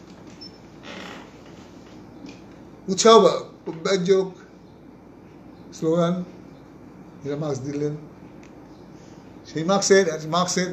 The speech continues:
অথচ মার্কসের শেষ বেলাটা কী অ-, অ-, অভাবের মধ্যে কেটেছে। মানে, এঙ্গেলস যদি মার্কসকে মাঝে মাঝে সাহায্য না করতেন, তা মাঙ্গে-, মার্কস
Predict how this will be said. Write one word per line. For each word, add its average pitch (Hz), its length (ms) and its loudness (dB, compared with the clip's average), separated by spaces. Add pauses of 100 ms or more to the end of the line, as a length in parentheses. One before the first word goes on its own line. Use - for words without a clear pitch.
(160)
অথচ 160 480 0
মার্কসের 156 420 -2 (1400)
শেষ 143 240 -2
বেলাটা 156 540 2 (840)
কী 190 140 0
অ-, 156 40 6
অ-, 147 460 -2
অভাবের 156 260 0
মধ্যে 151 140 -4
কেটেছে। 135 480 -4 (2000)
মানে, 123 180 -8
এঙ্গেলস 180 420 4
যদি 208 260 6
মার্কসকে 180 460 4
মাঝে 190 160 2
মাঝে 202 120 0
সাহায্য 180 320 2
না 190 120 2
করতেন, 196 380 4
তা 190 100 0
মাঙ্গে-, 190 360 -4
মার্কস 175 320 -4